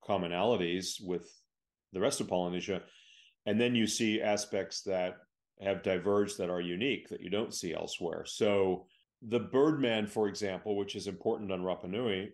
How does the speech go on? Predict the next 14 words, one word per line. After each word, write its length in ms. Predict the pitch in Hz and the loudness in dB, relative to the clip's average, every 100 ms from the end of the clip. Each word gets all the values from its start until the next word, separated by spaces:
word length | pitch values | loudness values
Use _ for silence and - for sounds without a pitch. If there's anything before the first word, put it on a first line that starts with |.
| - | -8
you 200 | 107 117 | -2 0
do 280 | 113 127 170 | 2 2 2
see 260 | - 113 | 0 -2
in 160 | 104 104 | -2 -2
other 200 | 110 104 | -2 -2
parts 300 | - 104 101 | 0 -2 -4
of 80 | 95 | -4
Polynesia, 500 | 104 98 98 107 101 | -2 -2 -4 -6 -6
but 200 | 82 95 | -2 -2
it, 120 | 101 - | -4 -6
it 220 | 104 - 110 | -8 -8 -6
never 420 | 101 110 110 104 | -2 0 4 4
reaches 640 | 90 98 98 104 87 85 | 4 0 -2 -4 -6 -6
the 560 | 92 92 90 90 87 | -4 0 0 0 -2